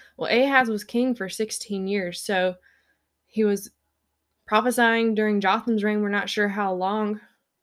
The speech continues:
but it was more than sixteen years before anybody in power started listening to him and taking him seriously. And so, do I have that same kind of leadership quality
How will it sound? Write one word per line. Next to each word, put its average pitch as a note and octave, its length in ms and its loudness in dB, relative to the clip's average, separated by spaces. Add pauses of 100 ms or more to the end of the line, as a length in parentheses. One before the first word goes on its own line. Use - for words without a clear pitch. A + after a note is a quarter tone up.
(240)
but G3+ 240 -2
it G3+ 120 -2
was G3+ 320 0 (420)
more A#3+ 180 8
than C4 140 4
sixteen A#3 500 0
years B3 200 2
before G#3+ 280 -4
anybody A3 540 0 (560)
in A#3 160 4
power A3 420 2
started G#3 360 -4
listening G#3 460 -4
to G#3 160 -4
him F#3+ 120 -6
and F#3 100 -8
taking A3 320 -2
him F#3 80 -6
seriously. A3 680 -2 (480)
And G#3 120 -2
so, G#3 360 0 (420)
do A3 180 0
I B3+ 240 2
have A3+ 320 -2
that A3 240 -2
same A3+ 320 -2
kind A3 200 -4
of G3 100 -4
leadership A3 480 -2
quality G3+ 560 -4